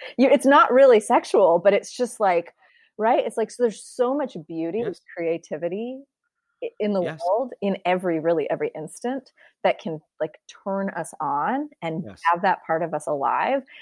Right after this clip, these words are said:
Speaker 1: And I think that's a way in which we can engage with our sexuality in what I'm saying is a healthy way that doesn't
Speaker 2: Right.
Speaker 1: necessarily involve sex.
Speaker 2: Right.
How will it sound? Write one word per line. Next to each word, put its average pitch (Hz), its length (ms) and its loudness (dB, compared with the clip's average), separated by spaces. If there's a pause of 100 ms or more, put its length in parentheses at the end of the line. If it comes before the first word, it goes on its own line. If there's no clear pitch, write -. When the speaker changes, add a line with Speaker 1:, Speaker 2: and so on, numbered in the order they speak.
(120)
Speaker 1:
And 185 100 -2
I 185 100 2
think 196 300 -2
that's 160 380 2
a 165 40 4
way 143 200 2
in 151 100 -6
which 139 220 -6
we 156 100 -4
can 151 160 -8
engage 147 420 -4
with 147 120 -6
our 147 100 -4
sexuality 147 840 -2
in 139 440 -10 (420)
what 165 140 -2
I'm 156 100 -4
saying 147 220 -6 (160)
is 156 200 -2
a 143 60 -4
healthy 185 480 0
way 175 340 4 (140)
that 240 80 4
doesn't 247 240 6
Speaker 2:
Right. 240 160 2
Speaker 1:
necessarily 233 440 0
involve 233 320 0
sex. - 520 -6 (280)
Speaker 2:
Right. 101 180 -14